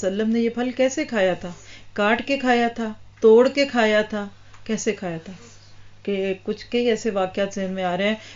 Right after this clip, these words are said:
کہ کر-، رکھا ہوا خربوزہ اور کھا ہی نہیں رہے، کہا، "بھئی کھاؤ،" کہا، "یاد نہیں آ رہا کہ نبی صلی اللہ علیہ وسلم یہ کھاتے کیسے تھے۔"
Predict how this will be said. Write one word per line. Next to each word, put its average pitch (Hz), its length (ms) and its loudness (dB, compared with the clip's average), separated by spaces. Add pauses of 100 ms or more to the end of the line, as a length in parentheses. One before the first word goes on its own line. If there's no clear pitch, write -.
(100)
کہ 202 120 -8 (280)
کر-، 220 180 0
رکھا 233 300 2
ہوا 302 180 4
خربوزہ 233 340 2
اور 254 160 2
کھا 208 200 0
ہی 220 80 4
نہیں 240 200 2
رہے، 180 120 0 (200)
کہا، 208 160 -6
"بھئی 240 140 0
کھاؤ،" 240 220 4 (260)
کہا، 240 120 -2
"یاد 220 380 2
نہیں 247 160 2
آ 208 140 4
رہا 220 80 4
کہ 220 140 -2
نبی 202 280 -2
صلی 269 140 -2
اللہ 254 100 -2
علیہ 208 120 0
وسلم 202 80 -2
یہ 220 120 0
کھاتے 196 320 -2
کیسے 202 320 -4
تھے۔" 170 180 -14